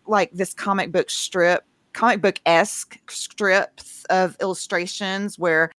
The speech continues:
a newspaper laid out the timeline of her night. And, oh, talking about the layout of this area, by the way, the cafe and the big house and the garage, like, the proximity of where it all was to each other.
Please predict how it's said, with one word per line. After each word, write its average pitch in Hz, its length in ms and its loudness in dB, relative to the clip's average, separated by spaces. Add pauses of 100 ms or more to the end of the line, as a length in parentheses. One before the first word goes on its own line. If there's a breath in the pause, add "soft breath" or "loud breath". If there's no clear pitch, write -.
a 196 80 2
newspaper 196 760 2
laid 180 240 2
out 180 160 2
the 175 60 -4
timeline 160 600 -2
of 143 100 -6
her 160 120 -8
night. 135 600 -4 (100)
And, 170 500 -2 (100)
oh, 175 260 4 (320 soft breath)
talking 330 260 2
about 226 220 2
the 196 100 2
layout 180 340 4
of 185 120 -2
this 196 140 -8
area, 202 320 0
by 202 140 0
the 220 100 0
way, 220 280 2
the 185 120 -6
cafe 196 460 0
and 190 140 -2
the 170 40 -4
big 180 200 -2
house 180 260 -2
and 170 120 -8
the 160 40 -10
garage, 165 840 2
like, 175 260 0
the 175 80 -6
proximity 175 640 -4
of 170 100 -2
where 170 240 2
it 160 80 2
all 165 140 2
was 160 240 0
to 185 80 -6
each 175 160 -4
other. 190 280 2